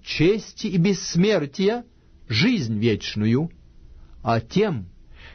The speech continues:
которые упорствуют и не покоряются истине, но предаются неправде,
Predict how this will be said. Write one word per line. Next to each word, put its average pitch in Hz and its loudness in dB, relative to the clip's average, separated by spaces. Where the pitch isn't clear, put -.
которые 190 2
упорствуют 165 -2
и 170 2
не 196 2
покоряются 233 -2
истине, 180 0
но 233 4
предаются 233 -2
неправде, 214 -2